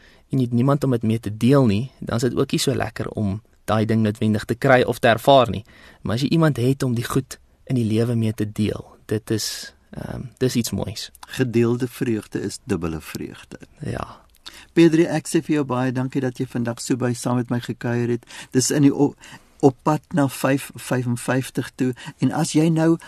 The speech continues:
Speaker 2: 'n slotwoord, 'n afsluitgedagte wil gee, het sy of dit uit die musiekwêreld of uit jou eie persoonlike lewe, wat se wenk sal jy gee vir iemand hier reg in die begin van hierdie jaar om te sê, maak dit jou platform?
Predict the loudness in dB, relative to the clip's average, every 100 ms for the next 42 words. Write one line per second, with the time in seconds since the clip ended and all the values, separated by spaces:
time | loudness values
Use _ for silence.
0 | -6 -6 -4 -4 -2 0 0 -2 2 2
1 | 2 -4 -6 -6 -4 0 0 0 -4 -6
2 | -2 -4 -4 -2 -2 -2 -14 -8 -4 -4
3 | -4 0 2 4 2 2 -2 -2 -2 -4
4 | -2 -4 -2 -2 -2 -4 -4 -4 -2 -4
5 | -6 -8 -6 -4 -4 -2 -4 -4 -8 -4
6 | -2 -2 -2 -2 -2 -4 -6 -6 -4 0
7 | 0 0 -4 -2 -4 -2 -2 0 0 2
8 | 0 -2 -6 6 8 8 6 2 2 0
9 | 2 2 -2 0 4 4 2 0 2 4
10 | 4 6 4 4 2 0 -4 -12 -12 -4
11 | -2 -2 0 2 2 0 _ -6 -4 -4
12 | -6 -4 -4 -4 -8 -8 -14 -12 -12